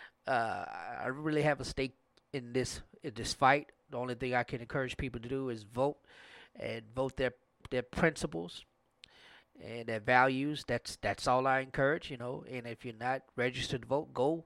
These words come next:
and vote. But there's a general consensus that, uh, that may not have been the best pick. And I know a lot of people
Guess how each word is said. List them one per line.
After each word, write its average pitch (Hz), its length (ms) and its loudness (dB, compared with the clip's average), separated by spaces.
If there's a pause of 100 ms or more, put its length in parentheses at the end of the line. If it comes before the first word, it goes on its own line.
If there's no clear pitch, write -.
(140)
and 151 160 -6
vote. 190 240 0 (840)
But 156 540 4
there's 180 300 0
a 135 220 -2
general 214 260 -2
consensus 147 640 -4
that, 120 280 -4 (640)
uh, 127 400 -8 (420)
that - 240 8 (140)
may 180 180 0
not 196 240 4
have 127 140 0
been 147 180 -2
the 107 80 -4
best 143 480 0
pick. - 400 4 (340)
And 131 160 0
I 131 80 2
know 156 180 2
a - 20 2
lot 160 160 4
of 160 60 -2
people 156 440 0